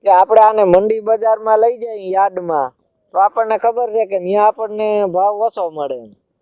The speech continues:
ન્યા તો એનો બાંધલ ભાવ હોય. પણ આપણે બને ત્યાં સુધી ડાયરેક્ટ ગ્રાહક સુધી પોતે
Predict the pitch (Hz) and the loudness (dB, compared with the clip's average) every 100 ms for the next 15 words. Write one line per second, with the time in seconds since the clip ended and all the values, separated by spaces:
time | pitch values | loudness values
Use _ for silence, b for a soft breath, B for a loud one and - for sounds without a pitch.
0 | _ _ 143 185 185 208 208 202 196 208 | _ _ -4 -2 0 -2 -2 2 2 2
1 | 208 208 190 180 165 135 113 _ _ _ | 0 0 0 0 0 -4 -6 _ _ _
2 | - 190 202 190 220 226 196 196 220 226 | -8 0 2 2 0 -2 0 0 0 -2
3 | 220 226 226 226 220 185 202 226 226 196 | -2 0 -2 -4 -4 0 0 0 -4 -4
4 | 214 214 220 214 220 202 226 208 214 247 | -2 0 -2 -6 -12 -10 -10 -8 -6 -6
5 | 233 | -6